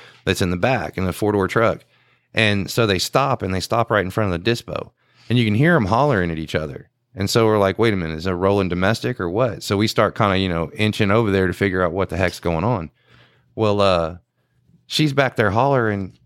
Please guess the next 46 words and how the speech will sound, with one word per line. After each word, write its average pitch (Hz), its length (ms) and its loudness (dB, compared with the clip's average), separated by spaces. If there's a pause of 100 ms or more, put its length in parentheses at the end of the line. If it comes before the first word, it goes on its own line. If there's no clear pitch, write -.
(100)
I, 120 100 0
the 113 140 -6
door 151 280 2
won't 113 240 4
open. - 400 -6 (140)
The 117 80 -10
door, 156 340 0 (260)
you, 117 180 -4
so - 140 -4
you, 123 280 -8
something's 139 340 2
wrong 143 220 4
with 135 100 -2
the 107 60 -6
door. 117 500 -2
Well, 110 140 2
the 101 80 4
driver 120 340 2
goes, 110 240 2
"Hey, 143 180 4
the 104 100 0
child 151 340 0
lock's 87 320 0
on." 65 280 -10 (180)
<laughs> - 100 -18 (580)
And, 127 280 2
uh, 90 320 2 (400)
he's 123 180 2
like, 107 240 4
he 127 180 0
looks 123 240 0
over 113 220 2
at 78 60 -8
Tweak 165 340 -2
and 107 80 -4
he 107 120 -2
yells, 107 280 2
"Hey, 123 160 2
man, 117 220 2
you're 120 80 0
gonna 123 180 0
have 113 120 0
to 101 60 -4
let 110 200 2
her 98 120 2
out." 123 380 -2